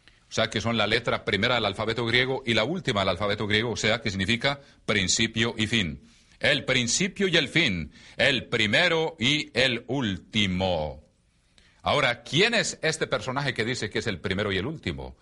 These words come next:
¿Quién está hablando? En el versículo dieciséis dice: "Yo Jesús". Es Jesucristo. Pero ¿por qué dice que Él es el primero y el último?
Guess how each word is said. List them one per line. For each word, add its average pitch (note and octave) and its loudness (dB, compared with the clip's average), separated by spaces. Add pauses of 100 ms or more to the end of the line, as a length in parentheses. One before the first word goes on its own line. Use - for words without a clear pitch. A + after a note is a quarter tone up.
(100)
¿Quién A2 0
está A2+ -2
hablando? A2 -2 (320)
En A#2 2
el A2+ 4
versículo A2 0
dieciséis G#2+ 0
dice: C3 2
"Yo B2+ 0
Jesús". - -6 (440)
Es - -6
Jesucristo. - -6 (240)
Pero G#2+ 0
¿por A2+ 0
qué C#3 0
dice D3 0
que C3+ 0
Él B2 2
es A#2 -2
el G#2+ -2
primero A2+ 0
y G#2+ 4
el A#2 0
último? G#2+ -4